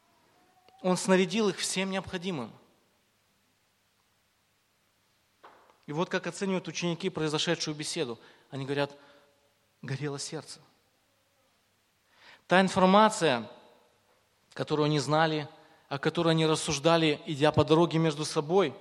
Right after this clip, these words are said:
она переместилась из их ума в их сердца,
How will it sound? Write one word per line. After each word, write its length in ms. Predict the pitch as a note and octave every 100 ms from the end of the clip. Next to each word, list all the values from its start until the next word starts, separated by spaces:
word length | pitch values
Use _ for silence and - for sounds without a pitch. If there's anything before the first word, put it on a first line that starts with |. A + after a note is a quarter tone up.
| - _ _ _ _ _ _ _ _ _
она 200 | D#3+ E3
переместилась 680 | D#3+ E3+ F3 - F#3+ E3+ -
из 200 | F#3 C#3+
их 160 | F3+ E3+
ума 460 | E3 E3+ E3+ E3 - - -
в 100 | D3+
их 100 | D#3
сердца, 640 | - D#3+ - F3 A#2